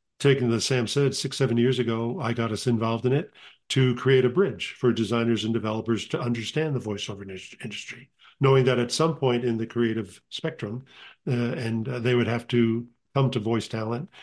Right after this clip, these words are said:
and have conversations with, uh, about bringing them into the experience. So I think we've done a very good job of creating trust, creating bridges, and, uh, understanding where the industry is headed.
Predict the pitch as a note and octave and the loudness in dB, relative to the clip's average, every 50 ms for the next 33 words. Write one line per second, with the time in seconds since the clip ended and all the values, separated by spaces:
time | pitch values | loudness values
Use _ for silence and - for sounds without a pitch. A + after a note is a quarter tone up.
0 | - _ _ B2 G#2+ A2 A#2+ A2 - - B2 A#2+ A#2 A#2 - - C3 B2 - C3 | -20 _ _ -2 -2 -2 -2 -4 -4 -4 -2 -2 -2 -2 0 0 0 2 2 0
1 | A#2 - F#2+ A2 G#2+ - - A2+ A2 - - B2+ A#2 G2 A2+ A2 A2 - - A#2+ | -2 0 -2 -4 -4 -2 -4 -6 -6 -6 -6 -8 -4 -4 -4 -4 -4 -2 0 2
2 | A#2 A#2+ A2+ A#2 A#2+ C#3+ - C3 C#3 C#3 C#3 - A2+ G#2 G2+ - _ _ - - | 2 2 2 0 -2 -2 -2 0 -2 -2 -2 -6 -10 -10 -14 -18 _ _ -20 -20
3 | _ _ - B2 A#2+ B2 - - - B2 A#2+ A2+ G2+ G2+ G2+ - - C#3 C#3 D3 | _ _ 0 0 2 0 -4 -4 -2 -2 -2 -2 -4 -6 -10 -6 -6 -4 -4 -4
4 | C#3+ - - - _ _ E3 E3 - A3+ G3 F#3+ F#3 C#3 E3+ E3 D#3+ C#3+ D3 D3 | -6 -12 -20 -20 _ _ -4 -2 -2 0 0 0 0 2 2 2 2 4 2 2
5 | C#3+ C3+ B2+ C3 A#2 G#2 B2+ B2+ B2 A#2 A#2 A2+ A2 G2+ - _ _ - - _ | 2 2 2 0 2 2 0 0 0 -2 -4 -4 -6 -8 -12 _ _ -20 -20 _
6 | _ _ _ _ _ _ _ - C3+ B2+ A#2+ A#2+ A#2 - - E3+ E3+ E3 C#3 - | _ _ _ _ _ _ _ 2 4 4 4 4 0 2 2 2 2 2 0 -2
7 | - - - - - _ _ - C3+ B2+ A#2+ A#2 A2+ A2 G2+ A#2+ C3 C3 B2 C3+ | -6 -8 -10 -12 -14 _ _ -2 0 2 2 2 0 0 2 2 2 2 2 0
8 | C3+ C3 A#2+ A#2+ - G3+ D3+ A#2 A#2+ A2+ A2 A2+ A2+ A2+ A2+ A2+ A2 A2 G#2+ - | -2 -2 -2 -6 -8 -8 -6 -4 -4 -2 -2 -2 -2 -2 -2 -2 -2 -4 -6 -8
9 | _ _ _ _ _ _ _ _ _ _ - B2 B2+ B2 A#2+ - - C3+ B2+ A#2+ | _ _ _ _ _ _ _ _ _ _ -4 -2 0 0 -2 0 2 2 4 4
10 | A#2+ A#2+ B2 A#2+ A2+ A2+ A2+ A#2 A2 F#2+ - - B2+ A#2 A2+ A2 G2 - C3+ C#3 | 4 4 4 4 4 4 2 2 0 -2 -4 -2 -2 -2 -2 -2 -4 -4 -6 -6
11 | C3+ C3+ - | -6 -10 -12